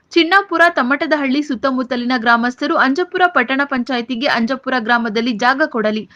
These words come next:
ಅದನ್ನು ಬಿಟ್ಟು ಹತ್ತು ಕಿಲೋಮೀಟರ್ಗೂ ದೂರವಿರುವ ನಮಗೆ ಸಂಬಂಧಿಸಿದ ಗೋಮಾಳದಲ್ಲೇಕೆ ಜಾಗ ಕೊಡಬೇಕು? ಹಳ್ಳಿಯವರಾದ ನಾವುಗಳು ರೋಗದಿಂದ ರ-, ನರಳಬೇಕೇನು? ತಕ್ಷಣ ಕಾಮಗಾರಿ ಸ್ಥಗಿತಗೊಳಿಸಿ ಪರ್ಯಾಯ ಜಾಗದಲ್ಲಿ ಘನತ್ಯಾಜ್ಯ ವಿಲೇವಾರಿ ಘಟಕವನ್ನು ನಿರ್ಮಿಸಲಿ.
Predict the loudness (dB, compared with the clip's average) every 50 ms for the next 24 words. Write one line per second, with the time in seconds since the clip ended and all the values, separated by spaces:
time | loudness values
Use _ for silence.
0 | -20 -20 -14 -6 -2 0 0 0 0 0 0 0 0 0 0 0 2 2 2 2
1 | 0 -2 -4 -2 0 0 0 0 -2 -2 0 0 0 2 2 0 0 0 0 0
2 | 0 0 0 -2 0 2 2 2 2 2 2 0 0 2 2 0 0 0 -2 -2
3 | -2 -4 -4 -4 -6 -4 -4 -4 -2 0 0 0 0 2 0 0 2 0 0 -2
4 | -2 -2 -2 -4 -2 -2 -4 -2 0 2 2 2 2 0 0 0 0 0 0 -2
5 | -4 -4 -4 -6 -6 -6 _ _ _ _ _ _ _ _ _ _ 0 2 4 6
6 | 6 8 8 8 6 4 4 4 4 2 4 4 4 4 2 0 0 0 2 2
7 | 2 2 2 2 2 0 0 0 0 0 0 0 -2 -2 0 0 2 4 4 4
8 | 4 2 2 0 0 -2 -2 -2 0 -2 -4 -6 -8 _ _ _ _ _ _ _
9 | _ _ _ _ _ _ 0 0 0 0 0 -2 2 2 2 4 4 4 4 4
10 | 4 4 4 2 2 0 -2 -2 -2 -2 -2 -2 0 0 0 0 2 2 2 2
11 | 2 2 2 2 2 0 0 0 0 0 0 0 0 0 -2 -2 -2 -2 -2 0
12 | 0 0 0 0 -2 -2 -2 0 0 0 0 -2 -4 -2 -2 -2 0 0 2 2
13 | 2 0 -2 -4 -6 -6 -6 -6 -4 -4 -2 -2 -2 -2 -2 -2 -2 -2 -2 -2
14 | -4 -6 -6 -6